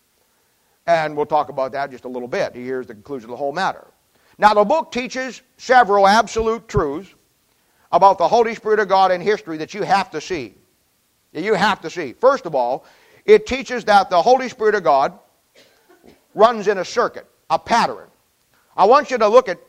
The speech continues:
Ecclesiastes chapter one, and I want to pick it up in verse one and read some verses here. Follow with me. "The words of the preacher, the son of David, king in Jerusalem." I don't have time to go into those three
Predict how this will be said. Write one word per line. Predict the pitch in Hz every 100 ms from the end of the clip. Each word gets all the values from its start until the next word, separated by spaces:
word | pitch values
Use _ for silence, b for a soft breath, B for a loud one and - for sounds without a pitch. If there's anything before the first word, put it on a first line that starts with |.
| -
Ecclesiastes | 180 208 233 208 208 196 175 -
chapter | 208 190 -
one, | 180 170 143 180
and | 185
I |
want | 196
to | 185
pick | 220 208
it | 196
up | 190
in | 175 170
verse | 180 175
one | 165 185 151
and | 160 156
read | 175 160
some | 156
verses | 160 170 143
here. | 131 135
Follow | 131 180 160
with | 160 160
me. | 117 - b b b
"The | 180
words | 196 254 233
of | 247
the | 247
preacher, | 190 156 165 185 -
the | 156
son | 190 190
of | 196
David, | 160 147 160 170
king | 190 170
in | 165
Jerusalem." | 147 175 160 - 120
I |
don't | 156 143 -
have | 156 -
time | - 170
to | 143
go | 131
into | 147 139
those | - 151
three | - 139 131